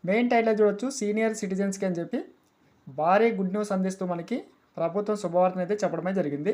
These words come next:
ఇక్కడ చూడొచ్చు, పది కోట్ల కుటుంబాలకు ఈ యొక్క పథకాన్ని వర్తింపజేస్తూ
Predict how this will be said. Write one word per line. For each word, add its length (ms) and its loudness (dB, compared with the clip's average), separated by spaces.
ఇక్కడ 240 -16
చూడొచ్చు, 300 -2
పది 240 0
కోట్ల 340 -2
కుటుంబాలకు 760 -2
ఈ 40 -2
యొక్క 160 0
పథకాన్ని 520 0
వర్తింపజేస్తూ 760 -2